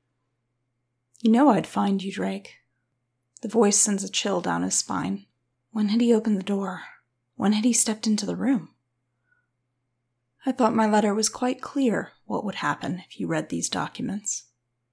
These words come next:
Panic washes through the agent, but he can't move.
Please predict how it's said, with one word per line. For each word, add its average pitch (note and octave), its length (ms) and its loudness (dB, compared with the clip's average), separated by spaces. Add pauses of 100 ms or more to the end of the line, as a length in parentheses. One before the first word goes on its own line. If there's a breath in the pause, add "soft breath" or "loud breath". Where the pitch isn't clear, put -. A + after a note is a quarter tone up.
(160)
Panic A#3+ 420 2
washes F#3 400 -2
through G#3 220 -4
the G#3 160 0
agent, - 460 -2
but - 80 -8
he F3+ 80 -8
can't F3 340 -4
move. F3+ 440 -4